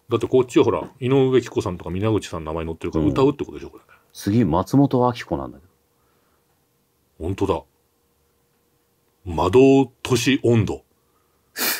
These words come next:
Speaker 2: これはないだろ。なんか作品の方向性的にも違くない？
Speaker 1: ここに書いてあるんです。オープニングにも、オープニングにでもなったらせっかくのアニメがぶち壊しですが、原作を考えるとエンディングにぴったりかもしれません。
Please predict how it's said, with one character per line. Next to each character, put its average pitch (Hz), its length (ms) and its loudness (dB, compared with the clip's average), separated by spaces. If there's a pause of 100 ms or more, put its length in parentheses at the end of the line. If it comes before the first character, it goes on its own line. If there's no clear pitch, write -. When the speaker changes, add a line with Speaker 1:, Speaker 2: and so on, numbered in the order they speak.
(720)
Speaker 2:
こ - 160 2
れ 196 100 6
は 226 180 6
な 170 160 8
い 185 80 8
だ 82 80 2
ろ。 64 80 -2 (800)
な 117 80 4
ん 117 40 2
か 98 80 0
作 - 260 -2
品 220 140 4
の 208 120 8
方 202 160 6
向 190 160 6
性 196 120 10
的 175 140 6
に 202 60 10
も 139 100 8
違 - 140 -2 (120)
く 151 80 4
な 147 120 4
い？ 170 60 -6
Speaker 1:
こ - 40 -20 (520)
こ 143 120 6
に 143 80 4
書 170 100 4
い 139 40 6
て 101 60 2
あ - 20 4
る 85 80 -4
ん - 20 -6
で - 20 -12
す。 - 40 -12
オ 165 160 10
ー - 20 6
プ 185 140 0
ニ 180 120 6
ン 185 120 4
グ 185 60 6
に 175 100 8
も、 117 140 4 (180)
オ 180 160 8
ー 190 40 2
プ 196 120 2
ニ 190 100 2
ン 196 60 0
グ 196 40 4
に 196 60 6
で 175 60 8
も 120 80 4
な 107 80 4
っ 110 60 -4
た 107 100 0
ら 98 80 0
せ 131 100 0
っ 120 40 -2
か 165 120 2
く 175 80 4
の 120 100 2
ア 110 60 0
ニ 117 60 2
メ 110 80 4
が 90 80 0
ぶ 101 120 0
ち - 120 -4
壊 147 180 6
し 139 80 -2
で 135 100 8
す 110 120 -2
が、 80 240 -2 (380)
原 160 140 4
作 180 200 6
を 160 40 8
考 160 100 4
え 170 100 6
る 143 60 6
と - 80 2
エ - 80 4
ン 175 100 2
デ 185 60 6
ィ - 20 6
ン 175 40 6
グ 170 60 4
に 156 60 0
ぴ 143 80 -4
っ - 20 -10
た - 80 2
り 107 80 6
か 87 60 -2
も 73 80 -6
し - 20 -6
れ 85 60 -6
ま 73 100 -6
せ 71 80 -14
ん。 - 60 -20